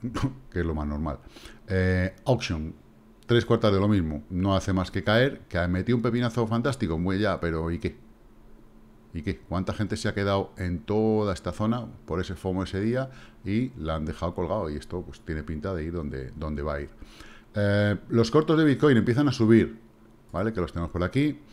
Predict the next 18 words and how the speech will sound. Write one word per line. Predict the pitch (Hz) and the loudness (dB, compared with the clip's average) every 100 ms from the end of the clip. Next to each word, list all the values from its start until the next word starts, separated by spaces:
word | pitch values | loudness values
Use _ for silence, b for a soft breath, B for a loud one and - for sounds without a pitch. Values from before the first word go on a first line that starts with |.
| B B B | B B B
Empiezan | 76 90 98 87 | -6 -2 0 0
a, | 87 85 82 | 0 0 -4
a, | 92 90 87 90 | -2 -2 0 0
a | 92 | 0
dar | 98 | 0
señales | 95 95 92 | 0 0 2
de | 87 | 2
vida. | 101 117 135 139 | 4 4 2 0
Desde | 82 76 85 | -4 -4 -4
que | - | -4
hicieron | 101 98 92 | -2 0 0
esta | 87 | -2
zona | 92 113 123 | -2 0 0
ya | 101 | 0
hicimos | 87 90 85 | 0 -2 -4
un | - 90 | -2 0
mínimo | 87 87 | 0 0
ascendente. | 82 - 90 101 107 | -2 -2 -2 -2 -4